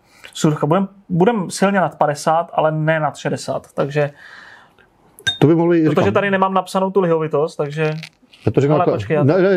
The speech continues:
Speaker 2: ne, jako, hele.
Speaker 1: počkej, já už to rozdělím, už, už máme zbytek tý
Speaker 2: Přátelé, vidíte, a takhle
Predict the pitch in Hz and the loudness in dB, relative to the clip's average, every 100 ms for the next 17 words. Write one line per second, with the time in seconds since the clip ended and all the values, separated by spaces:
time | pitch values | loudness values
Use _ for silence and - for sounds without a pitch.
0 | 185 185 180 170 175 160 151 180 170 151 | 2 0 0 0 0 0 0 0 0 -2
1 | 156 185 151 147 156 160 151 139 - 147 | -4 -6 -6 -4 -4 -4 -6 -10 -12 -8
2 | 151 151 147 139 139 151 - 151 143 113 | -6 -4 -4 -4 -2 -4 -6 -8 -2 0
3 | 143 127 143 160 117 120 - 143 | 2 2 2 0 0 -4 0 -2